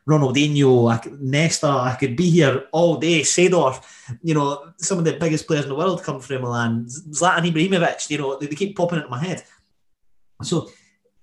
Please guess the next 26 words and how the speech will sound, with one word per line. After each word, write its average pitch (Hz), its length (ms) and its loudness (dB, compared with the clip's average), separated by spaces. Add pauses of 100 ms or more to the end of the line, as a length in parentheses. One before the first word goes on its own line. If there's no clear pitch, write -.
(400)
to, - 180 -8
to 170 100 -2
have 185 240 0
that - 180 -2
sense 160 300 -4
of 131 120 -4
entitlement 127 640 -6 (760)
is, 127 480 -4
is 120 220 -6
completely 131 920 -2 (220)
ridiculous, 120 640 -6
and, 123 140 -12
and 131 160 -6
it 131 200 -6
really 143 260 0
does 127 200 4
hit 123 140 -4
home 113 260 -4
why 113 160 0
supporting 117 340 -6
a 110 60 -6
small 117 260 -4
team's 113 260 -4
better. 104 380 -6 (420)
You 131 100 -2
know, 123 240 -2